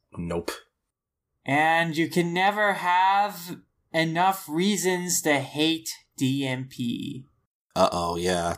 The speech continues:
Speaker 1: This, this whole thing. <laughs>
Speaker 2: 'Cause there are so many reasons to. Beyond the fact that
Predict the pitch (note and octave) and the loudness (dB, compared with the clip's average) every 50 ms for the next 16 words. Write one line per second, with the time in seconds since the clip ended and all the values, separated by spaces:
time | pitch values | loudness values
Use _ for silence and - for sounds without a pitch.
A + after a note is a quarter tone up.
0 | - _ - F2+ E2+ - - - F2+ E2 - - - - F#2 F2 E2+ E2 E2 - | -6 _ -2 0 2 2 2 2 2 2 2 2 2 0 -2 -2 -2 -4 -6 -4
1 | - - F2 E2+ E2+ F2 - - - - - - - _ _ _ _ - - C3+ | -2 -2 0 0 2 2 2 2 2 -2 -8 -14 -20 _ _ _ _ -8 -6 -4
2 | C3+ D3 C#3 C3+ C#3 C3+ - - - D3+ D#3+ F3+ F#3 F#3 F3 E3+ E3 D#3 C#3+ C#3 | -2 -2 0 0 -2 -2 -4 -2 0 0 2 2 0 0 -2 -2 -2 -2 -2 -2
3 | C#3 C#3+ C#3+ C#3 C#3 B2+ A#2+ A#2 A#2 A#2 A#2 - - - A#2 G2 G#2 G2+ G2+ - | -2 -2 -4 -4 -4 -4 -6 -6 -6 -6 -8 -8 -6 -8 -8 -8 -8 -8 -10 -10
4 | A2+ C3 - _ _ _ _ _ _ _ _ - D3 C#3+ D3+ F3 F#3 G#3 G#3 G3 | -12 -14 -18 _ _ _ _ _ _ _ _ 0 2 4 4 4 4 4 4 2
5 | F3+ F3 E3+ - E3+ C#3+ C3+ C3 B2+ - - - - - - - - - C#3 B2+ | 2 0 0 2 4 4 6 4 4 2 -4 -12 -14 -16 -20 -10 -2 2 4 6
6 | B2 B2+ A#2+ - - | 6 4 2 0 -6